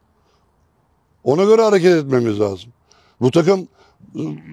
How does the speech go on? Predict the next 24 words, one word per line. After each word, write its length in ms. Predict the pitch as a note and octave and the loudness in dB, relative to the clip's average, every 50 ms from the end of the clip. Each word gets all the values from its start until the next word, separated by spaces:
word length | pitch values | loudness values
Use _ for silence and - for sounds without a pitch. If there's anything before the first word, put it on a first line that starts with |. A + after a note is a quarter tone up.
| D3 C3+ | -8 -2
lig 180 | C3 D#3+ F3 | 0 0 0
maçına 360 | E3 F3+ F#3+ - F#3 G3 A3 G3+ | 2 0 0 0 0 -2 -2 -2
çıkamaz. 560 | - G3 A#3 A3 G3 F#3 D3+ G#2+ - - - _ _ _ _ _ _ _ _ - | -2 0 0 0 2 2 0 -2 -2 -8 -18 _ _ _ _ _ _ _ _ -2
O 160 | - C3+ D3 | 0 2 2
durumlara 380 | F3 F3 F3+ F#3 F#3+ G3 G#3+ | 2 2 4 4 4 4 4
gelebilir 480 | A3 A3 A3 G#3+ G#3 F#3+ F3 D#3+ D#3 C#3+ | 2 2 4 4 4 2 2 2 2 2
yani, 200 | C#3 C#3 C3+ C3 | 2 2 2 2
Allah 260 | B2+ B2+ C3 C3+ C3+ | 0 0 0 0 0
göstermesin, 640 | C3 C3 C3 C3 - D3+ C3+ C#3 C3+ A#2 A#2 B2+ A2+ - _ _ _ - | 2 2 0 2 2 0 -2 0 -2 -4 -6 -8 -10 -10 _ _ _ -6
bir 80 | B2 B2 | -6 -4
kaos 320 | - C#3+ D3 D3+ C3+ - | 0 0 0 0 0 0
ortamı 340 | C#3 C3+ A#2+ C3+ B2+ B2+ B2 | -2 -2 -2 -2 -2 -2 -2
oluşursa. 520 | B2 A#2 A2 - - A2 G2 - A2 F#2 F2+ _ _ _ _ _ _ _ _ _ _ _ _ _ _ _ _ | -2 -2 -4 -8 -10 -12 -10 -10 -12 -12 -14 _ _ _ _ _ _ _ _ _ _ _ _ _ _ _ _
Şimdi 300 | - - D#3 E3+ F3 F3 | -6 -2 -2 0 2 4
bak, 160 | F3 G3+ G3+ C3 A#3+ F#3 D3+ - _ G#3+ E3 - _ _ _ - | 4 2 2 0 -6 -18 -20 -20 _ -20 -20 -20 _ _ _ -2
hazırlanıyoruz. 840 | B2+ C3 C3 D#3+ E3 E3+ F3 F3 F3+ F3 F3 E3+ F3 E3 - - - _ _ - - - | -2 0 0 0 2 2 2 2 2 2 2 2 2 0 -2 -8 -20 _ _ -20 -8 -4
Transfer 380 | - B2 C#3 C#3 A#2 D#3+ E3 D3+ | -2 -2 0 -2 0 0 -2 0
çalışmaları 540 | A2+ D#3+ E3 D#3+ C#3 C#3+ E3+ E3+ E3 F3 E3+ | 0 0 -2 -2 -2 -2 -2 -2 0 2 2
yapıldı. 480 | F3 D3+ C3+ E3 E3+ E3+ E3 F3 E3+ - - - - - _ | 0 2 2 0 2 2 2 0 0 -2 -8 -18 -20 -20 _
Çocukları 460 | - B2+ B2+ C#3+ C#3 C#3 D3+ D3+ C#3+ | -2 0 0 0 2 2 0 0 2
topladık. 640 | C3 E3 D#3+ D3+ D#3+ E3 D#3+ F3 E3 - _ _ | 0 -2 0 0 0 2 2 2 2 0 _ _
Teknik 320 | - B2 A#2 A2+ C3+ C#3 - | -2 -2 -2 -2 -6 -4 -2
kadromuzu 440 | D#3 D#3 D3 D3 E3 E3+ E3 D3+ E3 | -2 -2 0 -2 -2 -2 0 2 2
oluşturduk. 580 | E3+ E3+ E3 C#3+ - F3 E3+ D#3+ E3 F3 - | 2 2 0 0 0 0 2 4 4 2 2